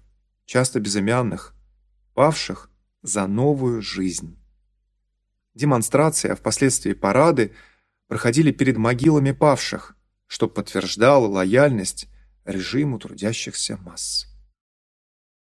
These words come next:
Создание мемориалов на этих главных площадях, так же, как и их разгром, стало частью игры.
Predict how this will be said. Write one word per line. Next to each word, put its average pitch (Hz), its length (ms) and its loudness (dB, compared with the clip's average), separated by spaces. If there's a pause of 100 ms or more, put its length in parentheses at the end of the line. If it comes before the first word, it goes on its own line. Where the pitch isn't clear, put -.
(100)
Создание 120 540 2
мемориалов 117 880 0 (500)
на 107 120 0
этих 113 200 -2
главных 117 440 0
площадях, - 560 0 (640)
так 120 160 0
же, 113 100 -6
как 104 300 -6
и 95 360 -4 (380)
их - 160 -10
разгром, 110 640 -4 (720)
стало 101 300 -6
частью - 400 -4
игры. - 260 -12